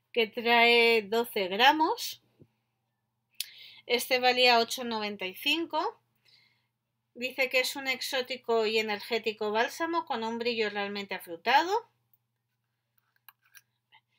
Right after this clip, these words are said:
Viene así en esta latita, de este color naranja. Huele totalmente frutal. No sé si me huele a naranja, piña, algo así.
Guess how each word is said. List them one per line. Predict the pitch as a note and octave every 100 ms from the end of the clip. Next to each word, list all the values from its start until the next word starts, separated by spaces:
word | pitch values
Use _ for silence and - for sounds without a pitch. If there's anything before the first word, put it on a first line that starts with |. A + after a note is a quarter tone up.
| _
Viene | A#3 A3
así | G#3 -
en | G#3+
esta | G3+ G#3+
latita, | G3 F#3 C#4 D#4+ G4+ A#4 - _ _ _ _ _
de | G#3
este | G3+ - F#3+
color | G3 F#3 F3
naranja. | E3 F#3+ C4 - D#4+ G4 - _ _ _ _ _ _ _ _ _ _ _ _ _ _ _ _ _ _
Huele | G#3+ A3+ A#3
totalmente | A3+ G#3 A3+ A#3 A#3 G#3+ F#3+
frutal. | F3+ F3+ A3+ C#4 G#4 - _ _ _ _ _ _ _ _ _ _ _ _ _ -
No | A3+
sé | A3 A3+
si | B3+
me | A#3
huele | G#3+ G#3 A3 G#3+
a |
naranja, | G#3+ G3+ G#3 A3+ A3+ G#3+ G3+
piña, | A#3 A3+ A3 G#3
algo | G3 F3
así. | F3 - C#4 G4+